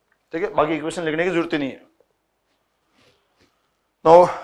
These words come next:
question number sixth। A ring of radius R is first rotate with the angular velocity omega naught and then carefully placed on the rough horizontal surface।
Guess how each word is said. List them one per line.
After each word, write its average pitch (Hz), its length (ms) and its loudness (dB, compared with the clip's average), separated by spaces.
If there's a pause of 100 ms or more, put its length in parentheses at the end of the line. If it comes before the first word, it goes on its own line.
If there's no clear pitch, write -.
(160)
question 170 240 -4
number 170 240 6 (460)
sixth। - 380 -8 (920)
A 151 80 2
ring 180 240 0
of 180 100 2
radius 190 260 4 (140)
R 165 160 10
is 185 180 -2
first 185 320 6
rotate 180 480 2
with 156 100 -6
the 165 120 4
angular 170 220 0
velocity 165 320 0
omega 160 360 2
naught 170 280 2 (100)
and 151 140 -6
then 160 260 -2
carefully 160 360 -2
placed 160 340 -2
on 151 160 -4
the 175 140 6 (640)
rough 175 320 4
horizontal 160 580 0
surface। 147 480 -4